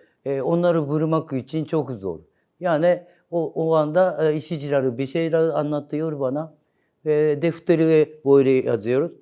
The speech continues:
onları konuştuğunu. Ofisi bu ne demek? E, İngilizce için anlatıyor. Ondan sonra onları böyle, böyle, böyle diye. Tabii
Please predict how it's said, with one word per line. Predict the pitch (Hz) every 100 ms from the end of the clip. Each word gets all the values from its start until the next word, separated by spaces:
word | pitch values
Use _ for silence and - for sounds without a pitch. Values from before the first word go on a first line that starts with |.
| _
onları | 127 123 120 113
konuştuğunu. | 117 113 - 107 135 180 _ -
Ofisi | 147 139 123 117 107
bu | 131
ne | 123 127
demek? | 113 110 110 _ _ _
E, | 113
İngilizce | 113 113 113 104 107 90 90 104
için | 98 - 90
anlatıyor. | - 82 71 _ _ _ _ -
Ondan | 135 123
sonra | 123 117 131 131 _ -
onları | 131 120 110 107 107 _ 120
böyle, | 113 107 87
böyle, | 92 90 92 85
böyle | 95 82 82
diye. | 90 98 104 _ -
Tabii | 170 123